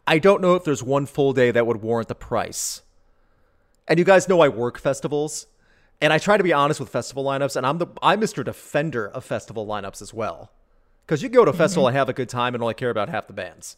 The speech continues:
Speaker 1: You really can. I've done it before many times. This seems like so much more risk and frustration and disappointment.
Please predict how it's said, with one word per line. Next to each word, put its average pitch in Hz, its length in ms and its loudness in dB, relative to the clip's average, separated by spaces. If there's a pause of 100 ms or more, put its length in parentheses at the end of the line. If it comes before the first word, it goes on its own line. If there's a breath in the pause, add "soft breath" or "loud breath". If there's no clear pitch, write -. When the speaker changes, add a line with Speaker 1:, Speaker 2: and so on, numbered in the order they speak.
(100)
Speaker 1:
You 139 120 -6
really 123 160 -2
can. 104 300 -8 (240)
I've 151 180 0
done 151 140 0
it 131 40 -4
before 120 280 -4
many 113 180 -6
times. 92 520 -12 (840)
This 180 480 2
seems 160 380 -4
like 127 240 2
so - 300 0
much 135 280 0
more 127 500 0
risk 127 600 -4 (320)
and 104 500 -2 (840)
frustration 117 880 -4
and 113 140 -8
disappointment. - 920 -10